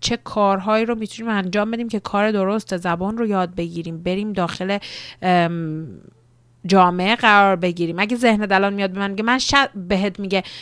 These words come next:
من شصت سالمه کجا برم توی جامعه، یا مثلا بابا برو دلش خوشه من بچه کوچیک دارم کجا برم، ام، توی جامعه، یا بابا برو دلت خوشه اینا ریسیستن، اینا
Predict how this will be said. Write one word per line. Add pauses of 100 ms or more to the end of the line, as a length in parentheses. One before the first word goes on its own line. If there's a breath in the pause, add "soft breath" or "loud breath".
(100)
من
شصت
سالمه
کجا
برم
توی
جامعه، (360 loud breath)
یا
مثلا
بابا
برو
دلش
خوشه
من
بچه
کوچیک
دارم
کجا
برم، (140)
ام،
توی
جامعه، (340 loud breath)
یا
بابا
برو
دلت
خوشه
اینا
ریسیستن،
اینا